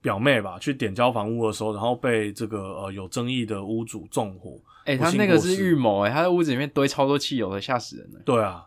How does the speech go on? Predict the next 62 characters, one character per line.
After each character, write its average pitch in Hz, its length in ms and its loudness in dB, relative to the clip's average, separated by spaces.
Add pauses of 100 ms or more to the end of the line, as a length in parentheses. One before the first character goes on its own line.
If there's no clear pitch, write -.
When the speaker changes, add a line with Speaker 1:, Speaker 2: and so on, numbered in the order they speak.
(120)
Speaker 1:
对 117 160 -4
啊， 92 60 -12
他 117 100 -2
那 151 100 0
个 139 140 2
真 131 180 -4
的 131 120 0
是 127 120 -6
预 120 140 -2
谋 85 240 -10
啊， 67 160 -12
他 139 80 2
就 147 140 2
是， 135 80 2
Speaker 2:
好 151 40 4
扯 - 60 -4
哦。 - 120 -14 (420)
Speaker 1:
他 165 120 -2
其 156 100 -2
实 143 120 4
就 143 100 2
是 151 80 4
要 147 80 8
跟 139 120 2
你 120 80 -2
同 101 160 -10
归 113 180 0
于 95 80 -10
尽 110 240 -12
啊。 - 160 -20 (480)
你 120 100 -10
要 156 240 6 (460)
把 139 120 8
我 127 100 8
的 117 60 -2
房 113 200 -2
子 117 80 -8
拿 107 180 -4
走， 110 120 -4
我 95 80 -10
就 110 80 -6
是 117 60 -6
跟 113 140 -6
你 101 60 -12
同 95 140 -16
归 95 160 -16
于 85 120 -18
尽 - 280 -18
啊。 - 80 -20
Speaker 2:
那， 302 180 2
那 320 180 2
放 165 220 6
火 110 220 2
那 123 100 -2
个 127 100 4
人 101 140 2
最 120 140 2
后 113 120 2
死 - 160 -10
掉 92 220 -2
吗？ 87 200 -12 (440)
Speaker 1:
有， 107 280 -4